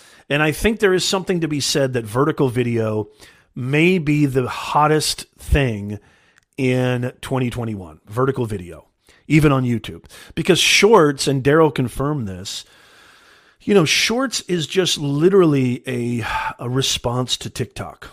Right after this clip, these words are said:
That's all it is. It's YouTube, uh, you know, scared of losing that Gen Z audience, that younger audience. I mean, the youth in any product or service, uh, the youth really perpetuates,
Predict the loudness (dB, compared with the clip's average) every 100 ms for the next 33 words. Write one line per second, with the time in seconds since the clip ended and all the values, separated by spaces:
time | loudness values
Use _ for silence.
0 | _ -10 -6 -4 -4 -8 -12 -18 -20 _
1 | _ _ _ _ _ _ -8 -6 -4 -2
2 | 2 2 2 -2 -2 -8 -14 -20 -20 _
3 | -10 -8 -6 -6 -8 -10 -10 -8 -6 -6
4 | -8 -10 -12 -8 -4 -4 -2 0 0 -2
5 | 0 0 0 -2 -4 -6 -4 -4 -2 -4
6 | -4 -4 -4 -4 -6 -8 -12 -12 -12 -10
7 | -4 -2 -2 -4 -8 -8 -8 -10 -14 -12
8 | -4 0 0 2 6 6 6 0 0 -4
9 | -4 -2 0 0 0 0 2 0 -2 -6
10 | -6 -4 -4 -6 -10 -12 -14 _ _ _
11 | _ _ -12 -10 -10 -4 -4 -2 0 2
12 | 2 0 -2 -2 -2 -4 -4 -4 -4 -6
13 | -8 -14 -14